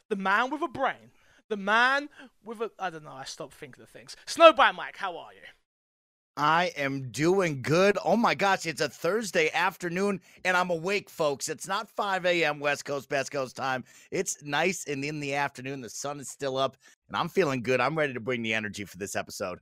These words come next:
Speaker 1: So, we, we gotta be honest with everyone, Mike. This is the first time in My Xbox and Me history that we are re-recording an episode.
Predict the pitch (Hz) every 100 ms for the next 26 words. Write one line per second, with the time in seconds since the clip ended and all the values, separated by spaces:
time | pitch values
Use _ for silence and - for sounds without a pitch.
0 | _ _ - 127 120 _ - 139 _ 143
1 | 139 156 156 170 143 139 - 135 127 127
2 | 123 120 127 156 - 180 - 165 - -
3 | 196 190 190 - 202 190 190 190 190 -
4 | 190 - 180 185 - _ 226 - - 160
5 | 123 131 220 - _ _ _ _ - _
6 | _ _ 185 165 170 170 165 170 160 196
7 | 220 220 220 - - 175 - - 202 180
8 | 160 156 147 - 165 - 175 - - 107
9 | 78 -